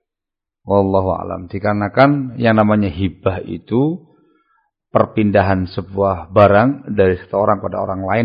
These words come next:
dengan tanpa alat bayar. Namanya hibah, hadiah gitu loh. Kamu ngasih orang itu kan ikhlas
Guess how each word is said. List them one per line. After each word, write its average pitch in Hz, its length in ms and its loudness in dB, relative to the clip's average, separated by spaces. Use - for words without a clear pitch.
dengan 92 240 -6
tanpa 117 560 0
alat 104 320 -4
bayar. 85 480 -8
Namanya 92 320 -6
hibah, 82 560 -14
hadiah 85 640 -10
gitu 80 160 -20
loh. 82 240 -20
Kamu 104 320 -4
ngasih 101 320 -6
orang 90 400 -6
itu - 80 -12
kan 120 160 -2
ikhlas 95 400 -8